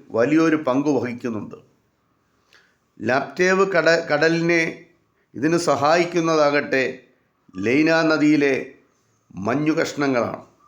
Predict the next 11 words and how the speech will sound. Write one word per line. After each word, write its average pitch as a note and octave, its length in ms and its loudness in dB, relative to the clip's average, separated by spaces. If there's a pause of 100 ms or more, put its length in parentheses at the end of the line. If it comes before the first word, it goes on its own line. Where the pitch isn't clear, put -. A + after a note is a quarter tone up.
(880)
ലാപ്റ്റേവ് D3+ 720 0
സമുദ്രത്തിലുള്ള E3+ 680 0 (340)
ജലത്തിൻ്റെ D#3+ 500 0
ഭൂരിഭാഗവും E3 680 2
ലഭിക്കുന്നത് D3+ 600 0 (600)
ലൈന D#3 360 2 (120)
നദിയിൽ D#3 400 2
നിന്നാണ്. A2+ 380 -4 (1900)
ലാപ്റ്റേവിലെ D#3+ 840 0
മഞ്ഞുപാളികൾ D#3+ 680 2
ക്രമേണ D3+ 400 0